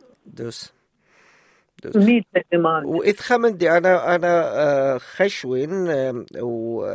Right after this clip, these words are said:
Speaker 1: هل بت أخنن كلن أسامة جورا من الإثياخيان توتاوي مهاجرين ين ريفيوجيز. آه، ورابا من الإيمنت بياشا وخبدانا رختا جدنا أثرواثا.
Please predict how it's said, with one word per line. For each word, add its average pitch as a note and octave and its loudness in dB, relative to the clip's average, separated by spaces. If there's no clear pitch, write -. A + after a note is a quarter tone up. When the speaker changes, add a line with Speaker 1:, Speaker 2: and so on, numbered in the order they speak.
Speaker 1:
هل C#3+ -2
بت D#3+ -2
أخنن F#3+ 2
كلن G#3 -2
أسامة F#3+ 2
جورا F#3 4
من E3+ 2
الإثياخيان D#3+ 0
توتاوي F3+ 2
مهاجرين E3+ 0
ين G3+ 0
ريفيوجيز. C3 -2
آه، D#3+ 2
ورابا F#3+ 2
من F3+ 2
الإيمنت E3+ 0
بياشا A3 2
وخبدانا D#3+ 2
رختا F3+ -2
جدنا C#3+ 0
أثرواثا. C#3+ 2